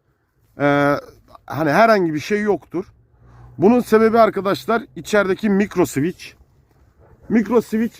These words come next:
eğer ki, e, kolunuz onun üzerine basıyorsa çalışır. Basmıyorsa hiçbir şekilde elektrik iletmez.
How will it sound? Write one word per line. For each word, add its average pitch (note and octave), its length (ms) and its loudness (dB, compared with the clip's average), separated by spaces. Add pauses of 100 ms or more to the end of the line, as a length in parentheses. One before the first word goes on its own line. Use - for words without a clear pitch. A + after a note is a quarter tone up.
(160)
eğer A3 320 -2
ki, G3+ 240 0 (840)
e, D3 220 0 (120)
kolunuz G#3 580 2
onun G3+ 280 0
üzerine G3+ 440 2
basıyorsa G#3+ 500 -2
çalışır. G3 500 -2 (100)
Basmıyorsa F3 840 0 (320)
hiçbir A3 280 -6
şekilde F#3 420 -2
elektrik G3 680 -2
iletmez. D3+ 520 0